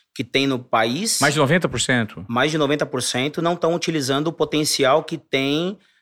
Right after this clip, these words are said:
Speaker 1: a forma de você usar dados pra, é, potencializar os seus resultados. Porque tem um fator aí que é o seguinte: a gente tá falando muito de ter o dado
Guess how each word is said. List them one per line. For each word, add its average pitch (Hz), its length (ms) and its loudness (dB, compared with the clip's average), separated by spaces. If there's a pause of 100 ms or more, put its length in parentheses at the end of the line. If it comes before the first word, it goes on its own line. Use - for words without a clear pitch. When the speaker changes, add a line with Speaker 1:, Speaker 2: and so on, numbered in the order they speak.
(180)
Speaker 1:
a 127 160 2
forma 139 480 2
de 151 80 -6
você 151 280 -4
usar 131 320 2
dados 160 640 2
pra, 156 560 2 (480)
é, 127 220 2
potencializar 151 1040 0
os 160 100 0
seus 180 200 -4
resultados. 165 600 -4
Porque - 220 -6
tem - 120 0
um 311 60 2
fator 131 320 2
aí 143 160 2
que - 80 -12
é 156 40 2
o 151 40 0
seguinte: 127 400 -6
a - 20 -6
gente 143 120 -2
tá 214 80 0
falando 180 240 2
muito 180 260 0
de 135 140 -8
ter 220 320 4
o 220 60 4
dado 147 540 2